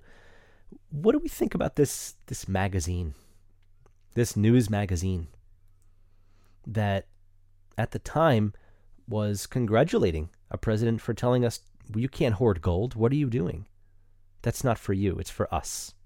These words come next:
This is just the start. And before I even mention the rest of these persons of the year that I wanted to mention, I think you should take a look at some of their other covers that are not necessarily person of the year,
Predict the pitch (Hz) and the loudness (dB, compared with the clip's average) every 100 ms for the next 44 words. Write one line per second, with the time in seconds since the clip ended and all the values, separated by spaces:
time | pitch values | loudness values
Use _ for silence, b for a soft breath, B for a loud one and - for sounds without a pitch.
0 | - - - - - - - - - - | -20 -20 -20 -20 -20 -20 -20 -20 -20 -20
1 | - - - - - - - - - - | -20 -20 -20 -20 -20 -20 -20 -20 -20 -20
2 | - - - - 117 117 101 98 - - | -20 -20 -20 -12 -6 -4 -2 -4 -4 -6
3 | 78 - - - - _ - - - - | -6 -6 -18 -20 -20 _ -20 -20 -20 -20
4 | - - - - _ _ - - - 131 | -20 -20 -20 -20 _ _ -20 -12 -2 0
5 | 151 - 226 139 127 107 117 113 98 101 | 0 2 4 4 4 4 4 2 0 2
6 | 110 107 95 95 - 107 110 101 92 98 | 2 0 -6 -6 -2 -2 -2 -2 0 2
7 | 104 101 90 90 85 101 107 117 117 156 | 4 4 4 0 2 0 0 0 -2 -4
8 | 160 b b b b b 156 165 190 151 | -8 b b b b b -2 2 0 0
9 | 160 - 151 131 135 117 - 147 120 113 | -4 0 2 2 0 -2 -2 -2 2 2
10 | - 117 107 - 104 90 - - - - | 2 0 0 2 2 0 -8 -18 -20 -20
11 | - - - 104 101 95 92 - 95 98 | -20 -20 -16 -4 0 0 0 -2 0 0
12 | 98 95 - 92 - 185 139 113 110 110 | 0 -4 -6 -6 0 6 8 6 4 4
13 | - 190 - 110 87 92 87 87 | 8 8 6 2 2 -2 0 -2